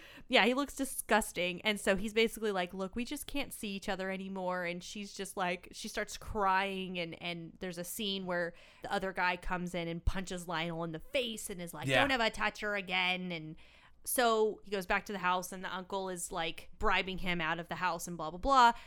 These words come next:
Speaker 1: which he instantly invites all of his friends over.
Speaker 2: Yeah.
Speaker 1: Which I'm sitting there going, "How does a guy who very clearly has an S T D have so many friends?"
Speaker 2: Well, and he's come in from out of town.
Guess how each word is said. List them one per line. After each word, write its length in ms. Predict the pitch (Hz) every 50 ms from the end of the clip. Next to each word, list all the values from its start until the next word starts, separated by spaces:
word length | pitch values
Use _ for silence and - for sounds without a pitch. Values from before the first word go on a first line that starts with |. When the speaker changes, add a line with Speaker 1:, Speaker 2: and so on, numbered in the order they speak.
| - - -
Speaker 1:
which 200 | 226 220 - -
he 160 | 262 240 - -
instantly 480 | 285 311 302 - - 339 285 302 285 277
invites 360 | 254 226 247 233 226 220 - - _ -
all 300 | 247 269 294 349 339 320
of 100 | 302 226
his 260 | - 277 277 - -
friends 400 | - - 247 220 214 196 180 170
over. 500 | 170 165 165 160 170 160 160 - - - - -
Speaker 2:
Yeah. 280 | - 123 113 110 110 - - - - - -
Speaker 1:
Which 240 | 302 285 - - - - - -
I'm 180 | - 359 381 403
sitting 240 | - - - 453 466 440
there 140 | 415 381 320
going, 260 | - 320 320 311 277
"How 240 | 269 - - 285 339
does 160 | 415 440 -
a 80 | 480 - -
guy 380 | 285 262 269 277 277 285 262 -
who 100 | - 262
very 280 | 226 254 247 240 233 -
clearly 1040 | - - - - 226 214 214 208 208 220 214 214 220 220 220 220 220 220 220 220
has 360 | 202 - 190 190 196 196 180 - -
an 220 | 185 180 175 170 -
S 220 | 185 180 175 -
T 180 | - - 202 190
D 240 | 175 180 185 190 190 180
have 140 | - 196 196
so 260 | - - - 220 202
many 220 | 190 190 185 185 175
friends?" 480 | - 170 - - - - - - - -
Speaker 2:
Well, 180 | 190 220 - - -
and 260 | 190 202 196 185 - -
he's 460 | - 131 165 208 202 190 160 - - - _ _ _ - -
come 220 | - - 240 247 240
in 180 | 220 190 170
from 220 | - - 170 151 151
out 180 | 147 143 135
of 140 | 120 113 -
town. 520 | - - 202 214 190 131 101 87 85 123